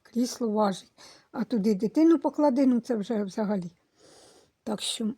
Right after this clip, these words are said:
ось такі справи. Моє малятко лежить, бавиться. А я зараз піду, е, перевірю, чи є, е, сухий одяг.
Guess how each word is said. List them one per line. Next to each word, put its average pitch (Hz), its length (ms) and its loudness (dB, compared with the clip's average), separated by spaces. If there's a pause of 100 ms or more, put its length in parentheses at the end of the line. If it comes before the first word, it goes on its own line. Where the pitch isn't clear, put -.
(140)
ось 220 140 -6
такі - 260 -12
справи. 208 500 -10
Моє 202 400 2
малятко 196 680 -4 (580)
лежить, 214 340 2
бавиться. 202 640 -4 (800)
А 208 60 -10
я 240 160 -4
зараз 220 340 -4
піду, 220 500 -6 (120)
е, 214 300 -2 (480)
перевірю, 208 680 -2
чи - 200 -8
є, 196 520 -4 (160)
е, 196 360 -6 (440)
сухий 214 380 -4
одяг. 202 460 -4